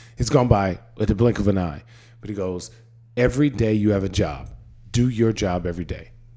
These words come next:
If you need to get in a weight room, if you need to, you need to be in tune with yourself." And then Grant and Steve, the guys at that level, when I saw them get there before me and leave after me, made me feel a certain way,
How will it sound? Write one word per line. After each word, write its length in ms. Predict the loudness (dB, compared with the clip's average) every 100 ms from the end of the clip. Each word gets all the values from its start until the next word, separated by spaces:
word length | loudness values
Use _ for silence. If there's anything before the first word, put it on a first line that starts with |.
| -20 -20 -18
If 140 | -10 -6
you 60 |
need 160 | -4 -4
to 60 | -4
get 120 | -8
in 60 |
a 40 | -8
weight 200 | -6 -6
room, 220 | -6 -8
if 120 | -8
you 60 | -6
need 180 | -6 -10
to, 100 | -10
you 60 |
need 180 | -10 -10
to 60 | -10
be 120 | -12
in 80 | -10
tune 260 | -6 -6
with 140 | -6 -6
yourself." 380 | -4 -2 -2
And 100 | 0
then 120 | 0 0
Grant 400 | 2 2 0 -2
and 140 | -8 -8
Steve, 520 | -6 -4 -2 -4 -8 -20 -20 -20 -20 -20 -20 -10
the 80 | -8
guys 340 | -4 0 2
at 140 | 2 2
that 240 | 0 0
level, 460 | 0 0 0 -2 -6 -20 -20 -20 -12
when 140 | -6
I 100 | -4
saw 340 | -2 0 0 0
them 260 | -2 -6 -6
get 180 | -4
there 160 | 0 -2
before 420 | -2 0 6 6
me 420 | 6 4 2 -4 -12 -16 -10
and 200 | -6 0
leave 240 | 0 2
after 300 | 0 -2 -2
me, 300 | -2 -6 -8 -16 -20 -20 -20 -20 -20 -20 -20 -10
made 340 | -2 0 0
me 100 | -2
feel 260 | -4 -2 0
a 60 |
certain 360 | 0 -2 -2 -2
way, 300 | -2 -4